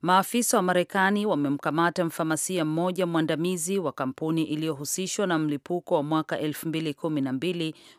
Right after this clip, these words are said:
wa utandu wa homa ya uti wa mgongo ambao ulidaiwa kusababisha vifo vya watu sitini na wanne. Maafisa wanasema Glenn Adam Chin, mfamasia wa zamani kwenye duka la dawa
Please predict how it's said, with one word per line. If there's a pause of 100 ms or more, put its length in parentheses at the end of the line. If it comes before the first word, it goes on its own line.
wa
utandu
wa
homa
ya
uti
wa
mgongo
ambao
ulidaiwa
kusababisha
vifo
vya
watu
sitini
na
wanne. (580)
Maafisa
wanasema
Glenn
Adam
Chin,
mfamasia
wa
zamani
kwenye
duka
la
dawa